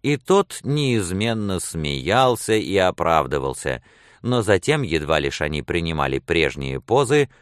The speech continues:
он при первом же ударе вновь терял голову и яростнее, чем раньше,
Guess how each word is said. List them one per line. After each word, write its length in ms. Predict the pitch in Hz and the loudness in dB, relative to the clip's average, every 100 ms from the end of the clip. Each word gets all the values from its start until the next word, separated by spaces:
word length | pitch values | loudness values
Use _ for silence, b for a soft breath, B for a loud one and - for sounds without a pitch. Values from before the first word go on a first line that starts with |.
| b b - | b b -2
он 240 | 131 123 | 0 -2
при 240 | - 87 | 0 0
первом 480 | 87 92 80 67 67 | 0 0 0 0 -4
же 140 | 64 73 | -4 -4
ударе 500 | 80 101 104 95 78 | 0 2 4 2 0
вновь 560 | 60 71 92 113 - | -6 -6 -2 -2 -4
терял 420 | - 76 71 65 | -4 0 0 -2
голову 640 | 60 92 110 95 90 92 - b b - | -2 2 2 2 0 -2 -4 b b -8
и 80 | 104 | -6
яростнее, 920 | 76 57 92 104 90 - 90 90 73 | -6 0 2 4 2 -4 -6 -4 -6
чем 300 | - 65 64 | -6 -8 -4
раньше, 640 | 71 98 87 - 85 71 | 0 0 -2 -2 0 0